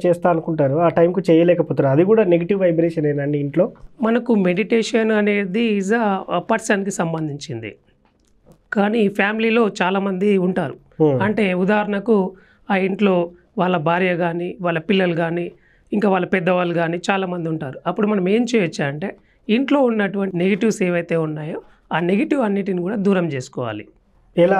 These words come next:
Speaker 1: అది?
Speaker 2: ఇప్పుడు దానికి వచ్చేసి మనం మొదటగా చూసుకున్నట్టయితే ఫస్ట్ మనకు నెగిటివిటీ అనగానే వచ్చేది అద్దం.
Speaker 1: Yes.
Speaker 2: అద్దం పగిలిపోయి ఉంటుంది.
Speaker 1: Yes.
Speaker 2: అటువంటి అద్దాన్ని మనం రిమూవ్ చేస్తే చాలా బెటర్.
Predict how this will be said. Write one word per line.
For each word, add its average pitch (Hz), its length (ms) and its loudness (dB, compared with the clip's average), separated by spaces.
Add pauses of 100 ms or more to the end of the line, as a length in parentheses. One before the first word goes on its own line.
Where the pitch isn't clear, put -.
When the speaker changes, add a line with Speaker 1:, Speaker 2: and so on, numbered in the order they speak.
Speaker 1:
అది? 160 280 2 (300)
Speaker 2:
ఇప్పుడు 196 220 -2 (120)
దానికి 208 360 -2
వచ్చేసి 214 320 -2 (100)
మనం 196 160 0 (100)
మొదటగా 202 340 0 (100)
చూసుకున్నట్టయితే 185 760 -2 (220)
ఫస్ట్ 190 280 -2 (160)
మనకు 196 260 -4
నెగిటివిటీ 214 600 0 (240)
అనగానే 196 440 0 (120)
వచ్చేది 190 420 0 (1120)
అద్దం. 160 280 -2 (800)
Speaker 1:
Yes. 135 160 2 (260)
Speaker 2:
అద్దం 190 240 0 (140)
పగిలిపోయి 208 460 2
ఉంటుంది. 113 340 -6 (120)
Speaker 1:
Yes. 131 140 2 (220)
Speaker 2:
అటువంటి 208 360 0
అద్దాన్ని 220 360 -2
మనం 208 260 0 (180)
రిమూవ్ 214 280 2
చేస్తే 190 260 0 (160)
చాలా 185 220 0 (340)
బెటర్. 156 240 -4